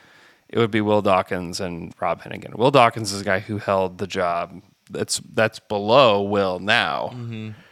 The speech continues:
Speaker 1: Um, but those are, like, the two, like, main guys. Um, so, like, Sam is, like, the executive vice president and general manager is his title. But the, the guys that are, like, his right-hand men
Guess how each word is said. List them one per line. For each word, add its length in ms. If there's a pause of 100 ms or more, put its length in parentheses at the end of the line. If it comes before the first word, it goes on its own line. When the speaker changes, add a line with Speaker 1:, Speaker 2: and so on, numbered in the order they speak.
(400)
Speaker 1:
Um, 300
but 140
those 200
are, 40
like, 180
the 100
two, 380
like, 240
main 360
guys. 600 (400)
Um, 400 (1080)
so, 120
like, 80
Sam 360
is, 160
like, 180
the 220
executive 720
vice 300
president 560
and 260
general 300
manager 420
is 200
his 200
title. 480 (640)
But 200
the, 320
the 180
guys 300
that 120
are, 60
like, 160
his 200
right-hand 880
men 560